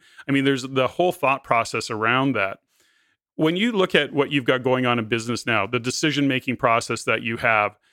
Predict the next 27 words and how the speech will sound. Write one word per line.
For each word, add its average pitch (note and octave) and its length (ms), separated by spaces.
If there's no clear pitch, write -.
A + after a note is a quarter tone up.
I D3+ 320
often D#3 360
see D3+ 220
people C#3 460
who B2 240
take C3 340
no D3 320
ownership C3 560
and C3 180
don't D3 220
hold D#3 180
themselves C3 460
responsible B2 720
for B2 160
anything. A#2 320
They're A2+ 120
always C#3+ 220
a C#3 60
victim C#3 280
of B2+ 120
something. A#2+ 340
They're A2+ 160
always C3 180
blaming B2+ 400
somebody A#2 420
for A2+ 120
something. A2+ 560